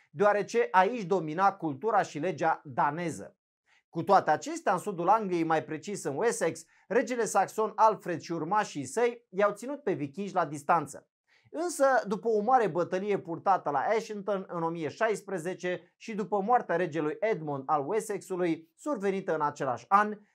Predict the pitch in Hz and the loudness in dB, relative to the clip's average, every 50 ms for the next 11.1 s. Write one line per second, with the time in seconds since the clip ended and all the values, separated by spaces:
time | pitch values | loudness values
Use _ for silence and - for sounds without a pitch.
0 | _ _ - 285 302 285 254 254 - 233 220 226 233 226 208 190 160 147 175 165 | _ _ -4 -2 -2 0 -2 -2 -2 -2 -2 0 0 0 0 0 0 -2 -4 -6
1 | - 190 208 202 170 147 - - _ - 214 226 240 233 226 220 - - - 180 | -6 -6 -6 -4 -4 -6 -8 -12 _ 4 6 6 6 6 2 -2 -2 0 0 0
2 | 160 151 - 165 151 175 - - 170 165 165 175 175 170 160 - - _ _ _ | 0 0 -2 -4 -6 -6 -4 -2 0 2 4 6 6 6 6 4 0 _ _ _
3 | - 226 269 269 - - - 214 233 247 233 233 - _ _ _ _ _ - 302 | -4 -2 -2 -2 -2 -4 -4 -4 -2 -2 -4 -8 -12 _ _ _ _ _ 2 4
4 | 269 196 208 190 165 185 190 202 196 196 - 254 269 262 262 262 - 196 185 180 | 4 4 2 0 0 0 -2 -2 -4 -6 -6 -4 -4 -4 -4 -6 -6 -2 0 0
5 | 180 - - 233 247 233 214 147 180 165 156 143 180 190 156 135 165 160 160 156 | 0 0 -2 -2 -4 -4 -4 -4 -4 -4 -2 0 -2 -2 -2 -2 -2 -2 2 2
6 | 160 156 160 165 165 151 127 110 107 85 - _ _ - 277 294 339 359 349 320 | 4 4 6 4 4 4 0 -6 -8 -10 -12 _ _ -6 -4 -2 -2 0 0 0
7 | 247 - - 202 190 190 269 220 190 202 196 - 240 240 185 190 160 160 170 170 | 0 2 0 0 0 0 -2 -2 -4 -4 -6 -6 -8 -8 -6 -4 -2 0 0 0
8 | 196 220 185 196 190 175 147 - 180 180 208 220 208 - 156 - 202 202 190 196 | 0 0 0 0 0 0 -2 -4 -6 -6 -6 -6 -4 -6 -2 0 2 2 2 0
9 | 170 160 147 127 147 147 - - 214 226 214 - - 208 196 185 165 131 156 180 | -2 -8 -6 -8 -8 -10 -10 -8 -10 -10 -8 -8 -6 -4 -4 -4 -4 -6 -6 -6
10 | 185 165 156 160 185 180 175 165 156 - 160 147 139 - - 190 202 190 190 - | -6 -6 -6 -6 -6 -6 -4 -6 -4 -2 -2 -2 -2 -2 -2 -2 -2 -2 -4 -8
11 | - | -14